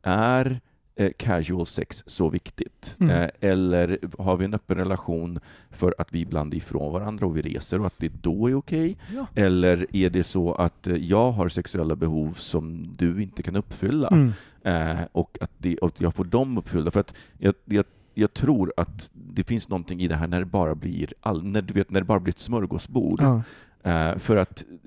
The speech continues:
Speaker 1: rent sexuellt så, så det finns ju någonting med det nya som lockar oss.
Speaker 2: Mm.
Speaker 1: Och det är en rent så här biologisk grej,
Speaker 2: Mm.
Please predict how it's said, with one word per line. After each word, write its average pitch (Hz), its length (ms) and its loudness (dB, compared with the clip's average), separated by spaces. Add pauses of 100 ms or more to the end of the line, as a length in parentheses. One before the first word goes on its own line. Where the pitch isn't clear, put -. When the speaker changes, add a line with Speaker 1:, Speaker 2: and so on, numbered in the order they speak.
(160)
Speaker 1:
rent 104 540 -2
sexuellt 127 560 -2
så, - 160 -6
så - 480 -2 (260)
det - 200 0
finns 143 380 -4
ju 113 40 -4
någonting 82 380 -4
med 78 120 -4
det 80 60 -6
nya 95 420 -4 (120)
som 90 220 -6
lockar - 320 0
oss. - 260 -8
Speaker 2:
Mm. 131 200 0
Speaker 1:
Och 107 80 -2
det 95 80 0
är 95 80 0
en 113 140 -2
rent 80 340 -6
så - 80 -4
här - 80 -4
biologisk 73 580 -2
grej, - 240 -6
Speaker 2:
Mm. 139 200 0